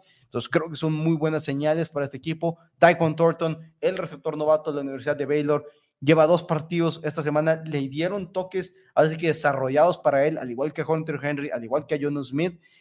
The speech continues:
y se vio una ofensiva que está haciendo las cosas muy,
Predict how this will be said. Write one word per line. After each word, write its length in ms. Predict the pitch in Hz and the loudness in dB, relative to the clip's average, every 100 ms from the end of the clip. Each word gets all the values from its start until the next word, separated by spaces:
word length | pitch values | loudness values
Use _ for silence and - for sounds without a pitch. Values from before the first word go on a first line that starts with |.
| _ - | _ -2
y 100 | 170 | 0
se 120 | 147 | 2
vio 140 | 143 170 | 2 4
una 140 | 180 | 2
ofensiva 440 | 170 135 160 165 | 2 -2 2 2
que 80 | 165 | 2
está 160 | 117 139 | -6 -6
haciendo 240 | 147 160 | -4 -4
las 120 | 139 | -4
cosas 300 | - 135 147 - _ _ | -4 -6 -6 -8 _ _
muy, 420 | - 160 175 170 | 2 4 4 0